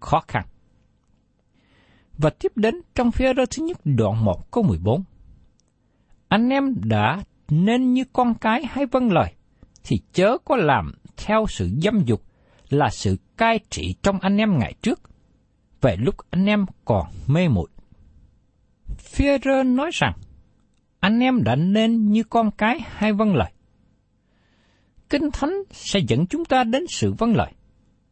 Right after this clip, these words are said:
Các bạn còn nhớ đến lời dạy của Gia-cơ? Hãy làm theo lời, chớ lấy nghe làm đủ. Lời của Đức Chúa Trời không những đem đến hy vọng, nhưng cũng dẫn chúng ta đến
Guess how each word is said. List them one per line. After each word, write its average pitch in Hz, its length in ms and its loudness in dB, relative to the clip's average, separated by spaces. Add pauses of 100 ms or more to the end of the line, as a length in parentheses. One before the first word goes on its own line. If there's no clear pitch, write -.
(380)
Các - 200 -4
bạn 120 260 0
còn 101 180 2
nhớ 117 180 2
đến 269 140 -4
lời 139 280 2
dạy 101 360 -4
của 117 200 -4
Gia-cơ? 240 360 0 (1080)
Hãy 160 220 0
làm 131 320 2
theo 240 140 2
lời, 127 260 0 (460)
chớ 165 160 4
lấy 285 160 -4
nghe 233 240 2
làm 104 320 2
đủ. 95 280 -2 (1080)
Lời 185 280 4
của 330 160 -4
Đức 381 180 0
Chúa 392 120 -4 (120)
Trời 143 440 2
không - 500 -4
những 110 340 2
đem 214 320 0
đến 240 120 0 (120)
hy 330 100 0 (120)
vọng, 90 160 -2 (500)
nhưng 214 280 2
cũng 190 300 -4
dẫn 101 200 0
chúng 240 200 -2
ta 226 240 2
đến 208 180 0